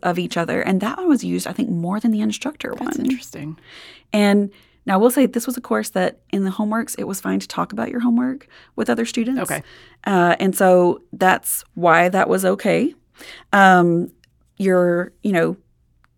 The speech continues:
Speaker 1: exams were proctored live proctored. And so,
Speaker 2: Yeah.
Speaker 1: um, and so there, you know, that was the,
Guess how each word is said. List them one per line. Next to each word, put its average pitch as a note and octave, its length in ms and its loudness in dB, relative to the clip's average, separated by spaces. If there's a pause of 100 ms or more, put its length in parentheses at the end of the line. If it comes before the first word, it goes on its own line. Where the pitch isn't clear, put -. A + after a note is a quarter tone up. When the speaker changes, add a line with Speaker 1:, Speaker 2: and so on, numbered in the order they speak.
(100)
Speaker 1:
exams F3 840 0 (100)
were E3+ 440 -4
proctored F3+ 580 -6 (840)
live F3 300 -2
proctored. F3+ 440 -2
And F#3 180 -2
so, E3+ 300 2 (540)
Speaker 2:
Yeah. F#3 280 2
Speaker 1:
um, E3+ 320 0 (1040)
and F#3+ 120 0
so F3+ 140 4
there, F3 260 4
you G3+ 120 -2
know, D3+ 160 0
that F3+ 300 4
was F3+ 200 -2
the, E3 500 -6